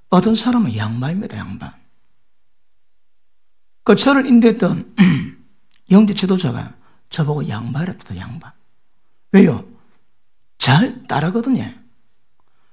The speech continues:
그 어떤 사람은 되게 예민입니다. 되게 예민해요. 왜 예민일까요?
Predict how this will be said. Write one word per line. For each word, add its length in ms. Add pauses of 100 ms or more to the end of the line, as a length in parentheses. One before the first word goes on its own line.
(120)
그 120
어떤 180
사람은 600
되게 380
예민입니다. 580 (140)
되게 280
예민해요. 440 (500)
왜 240
예민일까요? 600